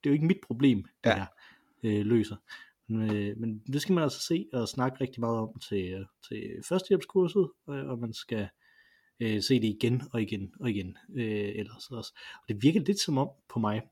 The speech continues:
Speaker 1: at nogle af de der kørelærere, de synes, det var ret fedt at gå ind sådan og finde nogle af de her videoer, altså,
Speaker 2: <laughs>
Speaker 1: hvor det går galt, øh, for folk. "Se, hvad jeg har fundet på YouTube,"
Speaker 2: Ja,
Speaker 1: og sådan noget, ikke?
Speaker 2: det er også, det
Speaker 1: Så har
Speaker 2: er
Speaker 1: de sådan et dashcam også, sådan, så de
Speaker 2: Ja.
Speaker 1: siger, "Prøv at se den her idiot, jeg har filmet, og hvad han gør galt," og sådan noget,
Speaker 2: Ja,
Speaker 1: ikke? Altså,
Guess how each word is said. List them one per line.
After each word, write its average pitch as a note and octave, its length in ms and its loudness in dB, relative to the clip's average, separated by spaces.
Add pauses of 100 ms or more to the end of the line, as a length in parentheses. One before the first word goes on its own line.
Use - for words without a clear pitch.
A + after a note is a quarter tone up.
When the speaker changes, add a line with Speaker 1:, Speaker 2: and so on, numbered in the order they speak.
Speaker 1:
at G#2+ 100 -4
nogle D3+ 280 4
af C#3+ 60 0
de C#3 80 2
der A#2+ 60 2
kørelærere, A#2 500 4
de B2 160 -6
synes, C3 160 -6
det - 60 -8
var A#2 120 -2
ret A#2 180 -6
fedt C3+ 120 -2
at A#2+ 80 -4
gå A#2 120 -4
ind A#2+ 140 -2
sådan A2+ 160 -10
og - 140 -12
finde G3 240 4
nogle F#2+ 220 0
af F2+ 40 -8
de G2+ 140 -6
her G2+ 140 -10
videoer, A2 420 -10 (380)
altså, A2 240 6 (200)
Speaker 2:
<laughs> D#3 100 0
Speaker 1:
hvor A#2 100 2
det G#2+ 120 0
går - 180 -4
galt, B2+ 200 2 (220)
øh, G2+ 240 -2
for G2+ 80 -10
folk. G#2+ 180 -2
"Se, F#3+ 160 4
hvad C3+ 100 4
jeg G2+ 80 0
har G#2 40 -2
fundet B2 260 2
på A#2+ 120 0
YouTube," G#2 500 -2
Speaker 2:
Ja, G2 80 0
Speaker 1:
og - 60 -8
sådan - 100 -18
noget, A2 140 -6
ikke? C3 100 -2
Speaker 2:
det A#2+ 140 4
er F2 60 6
også, E2+ 380 0
det - 80 -4
Speaker 1:
Så - 60 2
har C#3 80 4
Speaker 2:
er - 20 0
Speaker 1:
de C3 80 2
sådan A2+ 160 -2
et - 140 -6
dashcam G#2+ 540 0
også, G2 200 -4
sådan, A2 140 -6
så F#2 140 -12
de G#2 120 -2 (300)
Speaker 2:
Ja. A#2 60 -10
Speaker 1:
siger, G#2+ 260 -2
"Prøv G#3 120 10
at E3 60 8
se D3 120 6
den C3 140 4
her A#2+ 60 6
idiot, A2+ 380 4
jeg G2 100 0
har F2+ 60 -6
filmet, A2 380 -2
og F#2 60 -4
hvad F#2+ 100 -4
han F2+ 160 -8
gør F#2 100 -10
galt," G2 280 -8
og - 120 -20
sådan - 120 -20 (100)
noget, A#2 100 0
Speaker 2:
Ja, A#2 40 4
Speaker 1:
ikke? - 120 -6
Altså, A#2+ 160 -14